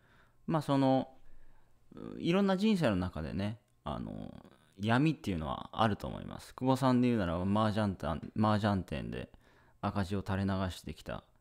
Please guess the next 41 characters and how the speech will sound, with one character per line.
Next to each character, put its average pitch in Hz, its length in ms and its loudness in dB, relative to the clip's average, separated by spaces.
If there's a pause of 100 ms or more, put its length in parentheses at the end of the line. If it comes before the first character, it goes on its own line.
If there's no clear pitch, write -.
(160)
闇 95 300 0
っ 87 40 -6
て - 180 -8
い 69 40 -4
う 55 80 -10
ね。 101 160 -8 (720)
経 113 360 4
営 104 40 2
者 90 500 -2 (240)
な 92 180 -2
ん 92 60 -2
だ 80 100 -4
け 82 80 -8
ど、 82 120 -6
経 98 240 -2
営 - 20 -2
で 90 80 -2
き - 80 -12
て - 100 -6
な 78 80 -4
い - 100 -10
っ - 60 -18
て - 140 -8
い - 80 -10
う - 180 -14
ね。 - 80 -20 (340)
<laughs> - 300 -20
僕 120 240 -4
も、 80 340 -6 (1300)
あ 87 160 -6
の、 82 100 -6
社 120 200 0
長 131 160 2
や 123 100 4
っ 123 80 -4
て - 80 2
る 120 80 4
ん 107 40 2
だ 80 100 0
け 80 80 -4
ど、 82 320 -6